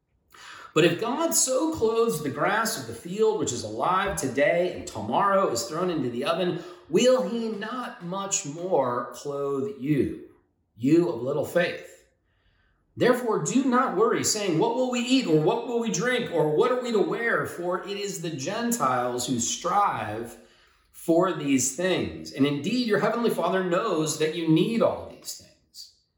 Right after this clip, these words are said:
And then Jesus pivots again and says one of the more memorable passages of this sermon.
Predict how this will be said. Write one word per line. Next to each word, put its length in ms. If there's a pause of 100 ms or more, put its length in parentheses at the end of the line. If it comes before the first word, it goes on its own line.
(640)
And 80
then 200
Jesus 560
pivots 520
again 440
and 120
says 640
one 220
of 100
the 60
more 440 (160)
memorable 640
passages 840
of 380
this 360
sermon. 340